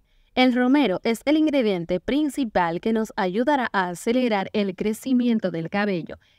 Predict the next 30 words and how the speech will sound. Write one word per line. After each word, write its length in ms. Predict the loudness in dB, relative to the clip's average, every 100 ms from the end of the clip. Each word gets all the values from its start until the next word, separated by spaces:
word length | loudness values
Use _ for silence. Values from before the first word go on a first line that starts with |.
| -6
ya 140 | -4
que 120 | -2 -4
activa 440 | -2 -2 2 2
la 140 | 2
circulación 680 | 0 -4 -2 -4 -4 -6 -4
sanguínea 480 | 0 2 4 2 0
en 180 | 0 0
nuestro 320 | -2 -2 -6
cuero 320 | 0 2 2
cabelludo. 800 | 0 0 2 0 -2 -6 -8 -10 _ _ _ _ _ -2
Y 160 | 0
por 200 | 2 2
último, 440 | 2 0 2 2 2
le 180 | 0 2
vas 300 | 0 -2 -2
a 240 | 0 2
agregar 420 | 0 0 0 -2 -2
una 320 | -2 0 0
raíz 400 | 0 0 0 -2 -2
de 160 | -2
jengibre 680 | 2 0 0 -2 -4 -4 -4 -2
previamente 680 | 0 2 2 2 0 -2 -2
lavada. 580 | -2 -4 -4 -6 -12 _ _ _ _ 2
El 180 | 2
jengibre, 640 | 2 -2 -2 0 2 0 -6 -12 _
al 140 | 2 2
igual 420 | 2 2 2 0
que 160 | -2 -2
el 180 | -2 2
romero, 420 | 2 2 0